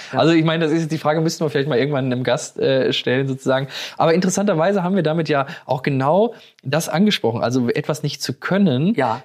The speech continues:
Speaker 2: ähm, löst ja Unwohlsein
Speaker 1: Ja,
Speaker 2: aus, ne?
Speaker 1: ja.
Speaker 2: So, und da kommen wir gleich zu einem Thema, was wir auch in dem Vorgespräch schon mal angetriggert haben, nämlich das Thema Sprache. Aber erstmal, dass ich, dass es ein Unwohlsein, man ist vielleicht auch irgendwo peinlich berührt, dann quasi nach außen zugeben zu müssen, man kann etwas nicht, ne?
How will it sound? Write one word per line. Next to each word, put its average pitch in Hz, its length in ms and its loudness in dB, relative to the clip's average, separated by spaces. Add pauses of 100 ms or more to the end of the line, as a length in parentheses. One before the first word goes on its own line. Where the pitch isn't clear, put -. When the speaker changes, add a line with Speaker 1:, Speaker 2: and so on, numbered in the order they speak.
(120)
Speaker 2:
ähm, 139 340 0
löst 160 420 2
ja 160 100 0
Unwohlsein 113 760 2
Speaker 1:
Ja, 123 160 -2
Speaker 2:
aus, - 220 -8
ne? 127 180 0
Speaker 1:
ja. 127 80 0
Speaker 2:
So, 117 60 2
und 117 100 -2
da 117 60 -4
kommen 175 180 0
wir 165 60 4
gleich 131 300 0
zu - 140 -10
einem 135 180 0
Thema, 160 280 4
was 131 160 0
wir 120 100 4
auch 127 100 2
in 131 120 0
dem 135 80 -2
Vorgespräch 156 460 0
schon 131 120 -2
mal 120 140 2
angetriggert 123 580 0
haben, 123 180 2
nämlich 131 180 -2
das - 120 -16
Thema 123 220 0
Sprache. 143 460 0 (320)
Aber 151 160 4
erstmal, 190 340 2 (260)
dass 143 220 -2
ich, 151 300 2
dass 135 160 0
es 147 80 -2
ein 127 100 -2
Unwohlsein, 214 800 2
man 170 100 2
ist - 160 -2
vielleicht 156 240 -2
auch 127 80 -4
irgendwo 160 220 0
peinlich 165 500 -2
berührt, 156 560 2
dann 147 220 -2
quasi 139 260 -2
nach 135 160 -2
außen 165 380 0
zugeben 170 880 2
zu - 120 -6
müssen, 160 220 -2
man 127 140 -2
kann 151 200 -2
etwas 185 420 -2
nicht, 214 220 0
ne? 156 200 0